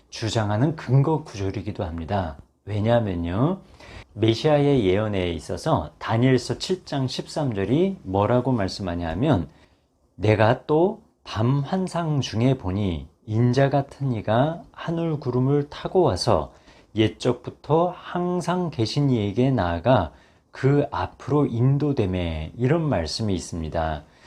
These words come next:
인자 같은 이가 하늘 구름을 타고 온다고 돼 있어요. 그러니까 구약의 구름을 타고 온다고 한 메시아가 신약에서 초림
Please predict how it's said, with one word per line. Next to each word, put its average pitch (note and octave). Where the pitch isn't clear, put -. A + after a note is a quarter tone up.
인자 C3
같은 B2+
이가 C3
하늘 F#3
구름을 B2+
타고 G3
온다고 C3
돼 B2+
있어요. E2+
그러니까 C3+
구약의 D3+
구름을 F3+
타고 E3+
온다고 B2
한 C#3+
메시아가 G2
신약에서 A2
초림 G#3+